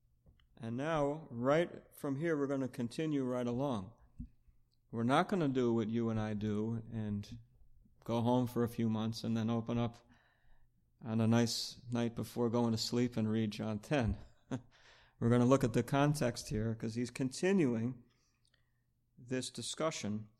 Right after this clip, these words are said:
with the Pharisees. And he says, "Truly, truly, I say to you," I didn't know this till last night, truly, truly, or maybe your Bible says, "Verily, verily,"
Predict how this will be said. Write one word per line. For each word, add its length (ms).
with 180
the 80
Pharisees. 800
And 160
he 100
says, 580
"Truly, 460
truly, 460
I 100
say 320
to 160
you," 220
I 60
didn't 260
know 160
this 180
till 180
last 300
night, 300
truly, 320
truly, 480
or 100
maybe 260
your 120
Bible 380
says, 300
"Verily, 440
verily," 560